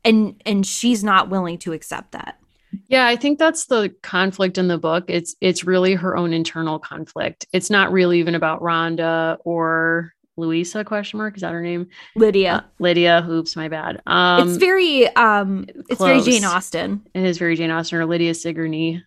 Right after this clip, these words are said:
Speaker 2: um, vibes. But I feel like there's something going on internally where she's like, "Huh, I've always had this fantasy in my head that it'd be nice to have, like, a sister or built-in friends." And now she has them.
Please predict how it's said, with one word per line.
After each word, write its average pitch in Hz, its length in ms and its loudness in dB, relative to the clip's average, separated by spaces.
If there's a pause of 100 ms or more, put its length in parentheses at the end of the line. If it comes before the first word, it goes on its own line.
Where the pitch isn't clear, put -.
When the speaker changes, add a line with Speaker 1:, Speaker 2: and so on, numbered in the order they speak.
Speaker 2:
um, 165 360 -6
vibes. 165 520 -6 (140)
But 208 400 4 (160)
I 247 180 2
feel 277 300 2
like 320 280 6
there's 254 220 2
something 220 320 -2
going 202 220 0
on 180 100 2
internally 170 440 -2
where 170 120 0
she's 170 220 -8
like, 165 180 2
"Huh, 208 420 2
I've 160 140 0
always 196 220 2
had 214 160 -2
this 196 180 -4
fantasy 175 460 -2
in 165 80 0
my 165 140 -2
head 165 240 0
that 165 60 0
it'd 165 120 -2
be 160 80 -2
nice 160 220 -4
to - 60 -10
have, 151 100 -8
like, 156 160 -10
a 165 60 -8
sister 165 720 -2
or 165 140 -2
built-in 170 440 -2
friends." 165 580 -4
And 180 160 0
now 190 180 2
she 208 240 -6
has 214 400 -4
them. 160 460 -4